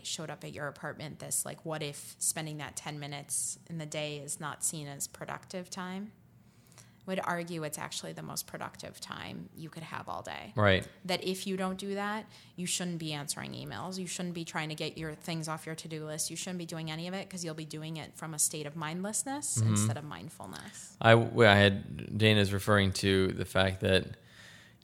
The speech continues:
Speaker 2: you know, I had, I had said, uh, to her previously that I felt as though, like, ten minutes of silence may be unproductive time. You know, even something like,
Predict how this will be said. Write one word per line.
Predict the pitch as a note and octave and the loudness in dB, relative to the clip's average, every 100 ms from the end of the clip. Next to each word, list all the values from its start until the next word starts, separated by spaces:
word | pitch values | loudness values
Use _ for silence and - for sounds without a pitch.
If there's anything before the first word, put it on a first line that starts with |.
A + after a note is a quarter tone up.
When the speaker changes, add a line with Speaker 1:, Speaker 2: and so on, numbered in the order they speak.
| - | -2
Speaker 2:
you | G#2+ | 4
know, | F#2 | 6
I | F2+ | 8
had, | F#2 F2+ F2+ - | 8 6 -2 -2
I | F#2+ | 2
had | F#2 F2 | 4 4
said, | - F#2+ F2+ E2+ | 4 6 6 6
uh, | E2+ E2 D#2 - | 2 0 -2 -8
to | - | -2
her | F2+ F2+ | 0 0
previously | - F#2+ F#2 F2 - F2+ | 2 2 2 2 2 2
that | F2+ F2+ - - - | 2 0 -2 -20 0
I | F#2+ | 2
felt | F2+ F#2+ F2+ - - - - - | 2 4 2 2 -8 -20 -14 -2
as | F#2+ E2+ | 0 2
though, | F2+ F2 F2+ E2+ | 2 2 2 0
like, | - F#2+ F#2 - | 0 0 0 -4
ten | - F#2+ | 4 6
minutes | F#2 F#2 F2 | 6 4 2
of | E2+ | 2
silence | - F2+ F2+ F2+ F2+ - - - | 4 6 4 2 0 -2 -2 2
may | F#2+ F#2 | 4 6
be | F2+ F2+ F2 F2 - - - | 6 4 2 -2 -10 -6 2
unproductive | F#2+ F#2 F2+ F#2 - - | 2 4 2 2 2 -2
time. | F#2+ F2+ G#2 - - - - - - - - _ _ - | 2 2 0 -8 -20 -20 -20 -20 -20 -20 -20 _ _ -8
You | B2 | 2
know, | A#2 G#2+ | 4 6
even | B2+ A#2+ G#2 | 8 8 6
something | - A2+ G#2 A2 | 8 8 10 8
like, | G2 F#2+ - | 8 8 2